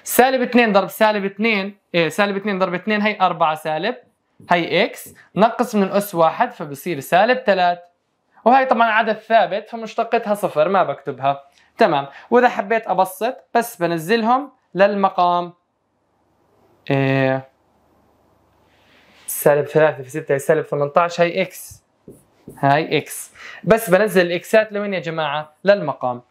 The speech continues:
فبضل من فوق سالب ثمنتاش إكس أس موجب أربعة، هون طبعًا سالب وموجب بصير سالب، وفي بفوق أربعة على، نزل إكس أس سالب ثلاث بتصير إكس أس موجب ثلاث، خلص حلها.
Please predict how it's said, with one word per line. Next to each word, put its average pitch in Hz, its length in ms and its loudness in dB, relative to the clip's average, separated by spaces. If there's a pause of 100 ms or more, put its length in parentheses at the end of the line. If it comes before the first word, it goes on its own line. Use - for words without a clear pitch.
(300)
فبضل 214 360 4
من 185 100 0
فوق 170 220 0
سالب 165 320 0
ثمنتاش 151 840 -2 (1200)
إكس - 280 0
أس 143 200 0
موجب 147 320 0
أربعة، 151 600 0 (140)
هون 156 120 0
طبعًا 151 340 -2
سالب 165 340 0
وموجب 180 420 -2
بصير 226 240 -2
سالب، 139 440 -4 (480)
وفي 190 280 2
بفوق 202 600 0
أربعة 151 560 -2 (240)
على، 180 300 2 (360)
نزل 233 380 2
إكس 226 220 -6
أس 196 220 -6
سالب 180 240 2
ثلاث 214 380 0
بتصير 220 340 -6
إكس 208 180 -10
أس 180 180 -10
موجب 156 260 -2
ثلاث، 131 480 0 (240)
خلص 180 300 0
حلها. 139 420 -2